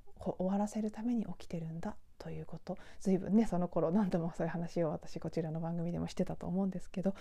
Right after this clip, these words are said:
まあ、改めてその意識で起きてること、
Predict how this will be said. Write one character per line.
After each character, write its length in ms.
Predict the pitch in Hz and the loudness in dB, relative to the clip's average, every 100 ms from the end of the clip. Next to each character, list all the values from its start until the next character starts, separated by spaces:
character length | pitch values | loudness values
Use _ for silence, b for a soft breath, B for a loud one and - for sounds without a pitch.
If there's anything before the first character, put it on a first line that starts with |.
| B B B B | B B B B
ま 180 | 185 - - | -4 -4 -4
あ、 80 | 185 | 0
改 280 | 208 214 254 | 0 0 -2
め 60 | 277 | -2
て 360 | - 233 220 - - - - - - - | -2 0 -2 -6 -12 -12 -12 -12 -12 -8
そ 160 | - 180 | 0 0
の 140 | 175 | 0
意 60 | 185 | -4
識 340 | - - 175 | -6 -8 -6
で 280 | 170 170 175 | -6 -6 -8
起 200 | 196 - | -8 -8
き 0 | |
て 100 | - | -8
る 120 | 165 165 | -8 -8
こ 140 | - - | -10 -8
と、 220 | 180 | -8